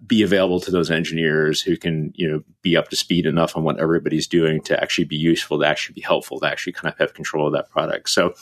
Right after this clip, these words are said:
you know, the, the growth of, of the eng team versus the growth of the P M team is another, uh, guideline that we like to think about. Um, and then, of course, it, it also, you have to talk about, well, what,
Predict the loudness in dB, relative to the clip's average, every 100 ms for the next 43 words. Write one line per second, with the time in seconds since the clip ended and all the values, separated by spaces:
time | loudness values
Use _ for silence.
0 | -20 _ 0 2 4 2 0 -6 -20 -20
1 | _ -2 2 4 4 2 2 -2 -2 -2
2 | -2 2 2 2 0 -2 0 0 0 0
3 | -2 -2 0 0 0 -4 -8 -4 -2 -2
4 | -4 -4 -4 -2 -2 0 2 0 -2 _
5 | _ _ _ -8 -6 -6 -6 -2 0 2
6 | 2 0 0 -2 -2 -2 -4 -6 -8 -8
7 | -2 0 0 -2 -8 -20 _ -2 -2 -2
8 | 0 2 2 0 0 -2 0 2 2 2
9 | 0 0 -6 -16 -18 -14 -8 -4 -4 -2
10 | -2 0 0 2 2 2 0